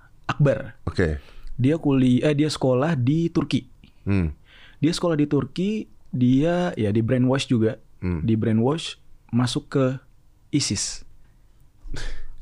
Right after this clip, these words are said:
Speaker 1: Demi Allah, ini nggak bohong.
Speaker 2: Gua percaya.
Speaker 1: Iya.
Speaker 2: Gua percaya.
Speaker 1: Dan bahkan dia udah bikin, sampai bikin buku lah,
Speaker 2: Lah, gua percaya.
Speaker 1: kisah itu. Tapi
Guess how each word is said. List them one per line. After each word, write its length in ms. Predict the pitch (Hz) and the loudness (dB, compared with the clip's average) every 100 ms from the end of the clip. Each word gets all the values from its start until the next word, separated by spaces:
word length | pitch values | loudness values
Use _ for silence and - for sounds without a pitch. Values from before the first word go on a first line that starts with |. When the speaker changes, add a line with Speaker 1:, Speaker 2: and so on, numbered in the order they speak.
| - - - - - - | -10 -12 -14 -18 -20 -4
Speaker 1:
Demi 240 | 135 151 | 0 2
Allah, 260 | 190 196 170 | 2 2 4
ini 100 | 151 | 6
nggak 140 | 170 | 6
bohong. 240 | 139 165 139 | 8 8 8
Speaker 2:
Gua 140 | 180 | 4
percaya. 200 | 185 175 - - | 4 2 0 2
Speaker 1:
Iya. 260 | - 190 156 | 6 8 8
Speaker 2:
Gua 160 | 196 262 | 6 4
percaya. 560 | - - - 214 151 - | 2 -2 0 0 0 2
Speaker 1:
Dan 180 | 143 | 4
bahkan 200 | 147 175 | 4 6
dia 120 | 220 226 | 8 8
udah 140 | 170 | 8
bikin, 280 | 147 147 147 | 8 8 6
sampai 200 | 135 135 | 6 6
bikin 200 | 135 131 | 8 10
buku 320 | 131 147 156 | 8 8 6
lah, 240 | 113 98 | 4 0
Speaker 2:
Lah, 140 | - 175 - | 0 0 0
gua 180 | 170 220 | 0 0
percaya. 280 | 190 - | 0 -2
Speaker 1:
kisah 260 | - 123 123 | 0 2 2
itu. 220 | 123 113 | 2 0
Tapi 340 | 113 180 247 | 0 2 2